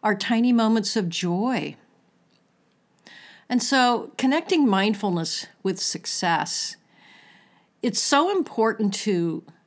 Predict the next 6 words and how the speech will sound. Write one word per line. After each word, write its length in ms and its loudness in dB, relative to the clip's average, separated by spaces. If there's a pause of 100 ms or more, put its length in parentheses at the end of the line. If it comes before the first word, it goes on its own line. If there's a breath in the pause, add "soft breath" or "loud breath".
(140)
enjoy 840 2 (340 soft breath)
those 180 2
little 300 2
things 340 0
in 140 0
life. 560 -6